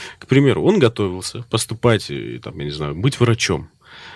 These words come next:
а, да, поступать в медицинский университет, в медицинскую академию, и тут он говорит: «Я не хочу, я не буду никуда поступать, мне это не надо».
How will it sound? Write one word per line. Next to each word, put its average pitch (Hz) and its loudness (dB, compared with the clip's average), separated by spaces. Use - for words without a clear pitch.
а, 76 -2
да, 113 4
поступать 107 0
в 104 -4
медицинский 98 0
университет, 98 0
в - -14
медицинскую 92 -2
академию, 160 2
и 123 -2
тут 120 -2
он 101 2
говорит: 95 0
«Я 117 4
не 90 -2
хочу, 92 -2
я 127 6
не 101 2
буду 120 0
никуда 90 -4
поступать, - -6
мне 110 2
это 92 -6
не 87 -2
надо». 76 -4